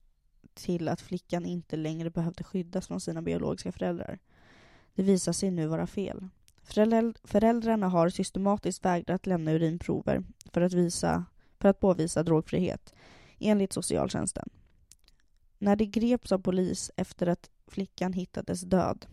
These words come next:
var de påverkade av ett flertal droger, enligt socialtjänsten. Flera orosanmälningar har kommit in till socialtjänsten efter lilla flicka tving-,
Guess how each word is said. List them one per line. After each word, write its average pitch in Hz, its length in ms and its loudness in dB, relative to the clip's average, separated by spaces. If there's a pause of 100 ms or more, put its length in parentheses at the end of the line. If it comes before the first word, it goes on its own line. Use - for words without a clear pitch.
(200)
var 190 340 2
de 180 100 -4
påverkade 185 720 0
av - 220 0
ett 185 100 -2
flertal - 500 -2
droger, 196 380 -2
enligt - 300 -6
socialtjänsten. - 760 -6 (580)
Flera 226 260 4
orosanmälningar 190 840 2
har 175 80 2
kommit 175 300 -2
in 180 200 -2
till 180 100 -4
socialtjänsten 175 880 -2
efter 202 300 0
lilla 180 240 2
flicka 180 320 -6
tving-, 185 320 -2